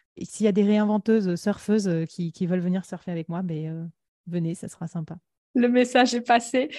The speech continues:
Speaker 2: Est-ce que tu as justement un autre message final à faire passer, quelque chose que tu voudrais, euh,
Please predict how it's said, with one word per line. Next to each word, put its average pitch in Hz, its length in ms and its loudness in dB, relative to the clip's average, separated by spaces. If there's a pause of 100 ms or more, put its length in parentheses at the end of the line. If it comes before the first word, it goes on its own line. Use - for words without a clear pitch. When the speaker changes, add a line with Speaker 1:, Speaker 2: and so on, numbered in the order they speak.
(140)
Speaker 2:
Est-ce 226 140 -2
que - 80 0
tu 285 160 -2
as 247 120 6
justement 262 400 2
un 254 160 2
autre 285 260 0
message 247 360 2
final 240 420 2
à 214 80 -2
faire - 220 -4
passer, 226 360 0
quelque 226 300 -4
chose 240 240 -6
que 220 240 -4
tu 214 180 -12
voudrais, 226 460 -2
euh, 214 80 -4